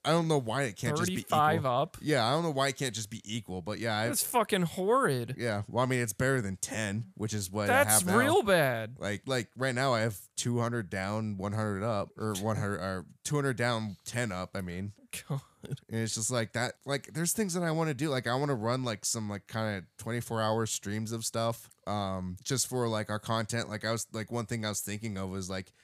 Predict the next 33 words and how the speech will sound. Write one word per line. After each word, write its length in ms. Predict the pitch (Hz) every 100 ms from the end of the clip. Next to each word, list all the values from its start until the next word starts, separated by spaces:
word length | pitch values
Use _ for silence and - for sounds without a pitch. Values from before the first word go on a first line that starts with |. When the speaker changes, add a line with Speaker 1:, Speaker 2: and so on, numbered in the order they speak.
| _ _ _
Speaker 1:
what 160 | 139 160
if 140 | 190
I 80 | 190
just, 260 | 165 175 190
like, 300 | 165 - -
put 180 | 127 131
all 300 | 113 120 131
of 100 | 123
our 400 | 120 120 117 117 - -
episodes 1040 | 123 123 - 110 104 101 104 104 - - - - - -
to, 520 | 131 123 113 110 107
like, 200 | 110 113
an 120 | 110
O 140 | 98 127
B 200 | 120 113
S, 420 | 107 107 - -
like, 160 | 107 107
a 40 |
playlist, 760 | - 123 127 98 92 - - -
and 120 | 127
just 220 | 127 123
stream 540 | - - - 127 131 120
those 720 | 104 92 85 85 - - -
on, 180 | 104 113
like, 200 | 107 -
Twitch 440 | - 123 113 -
or 120 | 107 98
whatever, 640 | 104 117 120 101 98 95
YouTube, 560 | 107 113 - 101 92 87 _ -
maybe 200 | 104 117
not 160 | 110 92
YouTube, 520 | 110 104 110 101 90
uh, 440 | 95 87 90 95